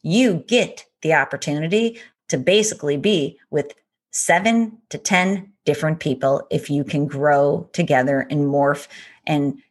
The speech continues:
change over time, but always appreciating the new version, right? Your mind's gonna change, your body's gonna change, certainly as you age, and your spirit's gonna change, but they can change together and respect each other and have some fun.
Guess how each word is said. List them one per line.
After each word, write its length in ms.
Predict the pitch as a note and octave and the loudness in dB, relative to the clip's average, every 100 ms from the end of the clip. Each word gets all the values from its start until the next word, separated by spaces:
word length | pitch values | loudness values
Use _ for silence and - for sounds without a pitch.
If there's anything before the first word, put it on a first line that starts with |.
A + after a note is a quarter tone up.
| _ | _
change 460 | - F3 D#3+ D#3+ - | -2 0 0 -2 -2
over 220 | E3 D#3 | -2 -2
time, 480 | D#3+ C3+ C3 C3+ E3 _ _ _ | -4 -4 -4 -6 -10 _ _ _
but 160 | D3 - | -4 2
always 360 | E3+ F3 F#3 F3 | 4 4 4 2
appreciating 720 | F3 E3 D3 D3 C#3+ C#3 C#3+ | -2 -4 -4 0 0 0 -2
the 100 | C#3 | -2
new 240 | D3 D#3 | -2 -4
version, 540 | C3+ C3 C3+ A#2+ G#2 E2+ - - | 0 -2 -2 -6 -8 -12 -20 -6
right? 400 | D3+ F3 A3+ - _ | 2 2 2 -6 _
Your 160 | D3+ D#3+ | -4 -4
mind's 360 | D3+ D3 F#3+ | 0 0 2
gonna 180 | F#3+ G#3+ | 2 2
change, 380 | G#3 G#3 G3+ F#3 | 2 0 0 0
your 80 | E3 | -2
body's 440 | - C3+ G3+ G3+ | 0 2 4 2
gonna 220 | - F3 | 0 -2
change, 380 | E3+ E3+ E3 D#3 | 0 0 0 0
certainly 600 | - D#3 E3 D#3 D3+ D3 - | 0 0 0 -2 -2 -4 -2
as 200 | C#3 C3+ | -2 -2
you 120 | C3+ | 0
age, 320 | E3+ F#3+ F#3+ - - _ | 2 2 0 -4 -20 _
and 140 | C4 | 2
your 80 | C4+ | 2
spirit's 460 | - - C#3 B2+ - | -2 -4 -4 -4 -2
gonna 180 | B2+ | -2
change, 420 | B2+ C3 - C3+ - | -2 -4 -4 -10 -6
but 160 | - - | -6 0
they 120 | D3+ | 0
can 160 | E3+ | 2
change 340 | F#3 F3 E3 - | 0 2 2 0
together 500 | D#3+ C#3+ C3 C3 - | 0 0 2 0 0
and 160 | D#3 C#3 | -4 -4
respect 380 | C#3 - D3 | -2 -2 0
each 160 | E3 - | -4 -2
other 280 | C3 C3+ D#3+ _ _ | 0 0 -4 _ _
and 100 | A3 | -2
have 120 | F3+ E3 | 0 0
some 160 | G#3 | 0
fun. 240 | G#3+ A3+ | 0 -2